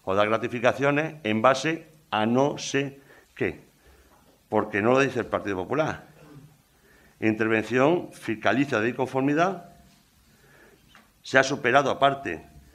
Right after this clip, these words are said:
todos los límites máximos globales para el ejercicio dos mil veintiuno, no constan criterios objetivos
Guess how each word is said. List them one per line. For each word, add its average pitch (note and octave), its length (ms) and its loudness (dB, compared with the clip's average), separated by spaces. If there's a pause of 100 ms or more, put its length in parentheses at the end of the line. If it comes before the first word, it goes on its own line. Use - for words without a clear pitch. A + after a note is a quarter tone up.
(280)
todos A#2+ 200 4
los A#2 140 4
límites A#2+ 500 -2 (640)
máximos A#2+ 500 2
globales G#2 440 2
para G2 140 -2
el F#2 60 -2
ejercicio F#2+ 300 -6
dos G2+ 100 -2
mil G#2 100 -2
veintiuno, D3 600 -2 (840)
no C#3+ 340 2
constan D3+ 500 0
criterios B2 580 -2
objetivos C#3+ 640 -4